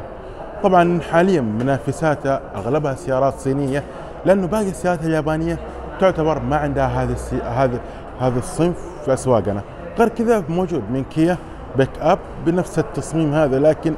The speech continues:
أشبه بالدينا، نقدر نقول سيارة أ-، من ناحية، آه، الشاحنة كأكبر من ناحية الحجم. لكن بشكل سريع هذه السيارة تتميز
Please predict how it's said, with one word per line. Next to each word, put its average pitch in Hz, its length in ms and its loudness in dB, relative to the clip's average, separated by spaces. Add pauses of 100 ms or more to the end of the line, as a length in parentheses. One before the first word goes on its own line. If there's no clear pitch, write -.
أشبه 139 360 2
بالدينا، 120 600 4 (360)
نقدر 156 240 2
نقول 151 240 0
سيارة 147 400 2 (100)
أ-، 139 100 -2 (560)
من 135 160 4
ناحية، 143 340 2 (140)
آه، 117 360 4
الشاحنة 151 600 4 (460)
كأكبر 165 600 0 (120)
من 135 100 0
ناحية 127 260 0
الحجم. 107 360 0 (680)
لكن 302 300 4
بشكل 190 360 0
سريع 120 400 0 (180)
هذه 180 160 4
السيارة 151 320 0
تتميز 156 560 -2